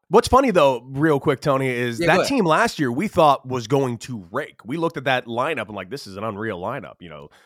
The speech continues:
Speaker 1: you, you got, you got Dom Smith, you got, you got Pete Alonso, you got Lindor. Now you
Speaker 2: Yeah.
Speaker 1: got those three guys, and you're adding on the following names: Marte. You're adding on,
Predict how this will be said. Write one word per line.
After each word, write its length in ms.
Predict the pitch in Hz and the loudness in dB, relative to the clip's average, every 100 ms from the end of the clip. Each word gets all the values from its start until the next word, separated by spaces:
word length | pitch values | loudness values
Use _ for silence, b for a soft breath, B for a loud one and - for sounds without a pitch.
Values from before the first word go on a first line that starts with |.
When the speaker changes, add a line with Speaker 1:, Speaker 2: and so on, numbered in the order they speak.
| b | b
Speaker 1:
you, 140 | 104 110 | -10 -8
you 180 | 110 | -6
got, 240 | 110 104 98 | -4 -4 -6
you 160 | 113 | -6
got 260 | 117 127 113 | 0 0 0
Dom 300 | 117 101 98 | -4 -4 -8
Smith, 400 | - 110 87 78 101 | -10 -8 -8 -12 -12
you 160 | 95 | -12
got, 200 | 95 127 110 | -6 -8 -6
you 120 | 107 | -6
got 320 | 98 120 123 | 0 0 0
Pete 180 | - 117 | -6 -10
Alonso, 600 | 98 95 95 92 92 80 | -8 -8 -10 -10 -14 -14
you 220 | 82 104 | -8 -8
got 380 | 104 123 131 139 | -4 2 4 2
Lindor. 600 | 120 110 101 95 98 80 - b b | -4 -8 -8 -8 -8 -8 -16 b b
Now 160 | 147 254 | 2 4
you 120 | 214 | 2
Speaker 2:
Yeah. 60 | |
Speaker 1:
got 200 | 180 185 | 2 2
those 240 | 147 185 - | 4 2 2
three 320 | - 180 175 | -2 -2 0
guys, 360 | 151 151 160 135 | 2 4 4 0
and 140 | 127 | -4
you're 140 | 131 - | -4 0
adding 380 | 151 160 151 | 2 4 2
on 300 | 143 147 143 | 4 4 2
the 80 | 123 | -2
following 500 | - 165 147 127 117 | 2 2 4 0 0
names: 340 | 151 135 120 101 | 0 0 -4 -10
Marte. 960 | 90 101 117 196 190 - 117 107 117 b b b | -12 0 4 4 2 -6 -2 -2 -2 b b b
You're 180 | 127 139 | -4 0
adding 340 | 143 139 131 | 0 0 -4
on, 440 | 127 131 127 123 | -2 0 0 0